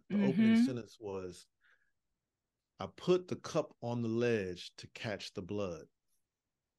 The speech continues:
Speaker 2: Oof. Oof.
Speaker 1: That's where it started. So, you know, um, when you hear the beginning of the Bandwagon record, it's like, "The Bandwagon." Mm,
Speaker 2: Yes.
Speaker 1: "The Bandwagon."
Speaker 2: Yeah, yeah,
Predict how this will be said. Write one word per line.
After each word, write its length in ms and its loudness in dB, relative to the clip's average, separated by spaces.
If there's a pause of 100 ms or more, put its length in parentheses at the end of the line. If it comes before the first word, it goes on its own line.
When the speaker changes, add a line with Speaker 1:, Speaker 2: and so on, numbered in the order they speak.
(140)
Speaker 2:
Oof. 340 -2 (1500)
Oof. 360 4 (1400)
Speaker 1:
That's 180 8
where 120 10
it 80 10
started. 440 8 (400)
So, 440 6
you 140 4
know, 380 4
um, 680 -2 (840)
when 180 0
you 140 4
hear 320 10
the 180 -6
beginning 380 2
of 80 2
the 60 -2
Bandwagon 580 4
record, 200 2
it's 100 -2
like, 140 -8
"The 60 -10
Bandwagon." 720 2
Mm, 180 8
Speaker 2:
Yes. 360 10
Speaker 1:
"The 100 6
Bandwagon." 480 12
Speaker 2:
Yeah, 420 12
yeah, 320 12